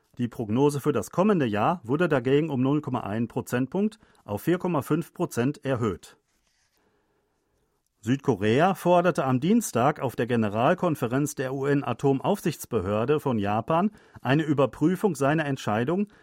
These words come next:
radioaktives Wasser aus seinem beschädigten Kernkraftwerk Fukushima in den Ozean abfließen zu lassen,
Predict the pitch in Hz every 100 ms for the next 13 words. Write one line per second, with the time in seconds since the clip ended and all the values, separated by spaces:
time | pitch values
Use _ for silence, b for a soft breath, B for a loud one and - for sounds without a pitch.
0 | b - 104 165 170 143 - 165 143 -
1 | 110 127 202 190 143 - 123 135 120 -
2 | 156 160 156 151 131 - 160 - 147 -
3 | 139 135 - 135 131 - 208 160 110 151
4 | 139 151 151 156 180 - 135 139 131 -
5 | 127 104 101 - 92 82 -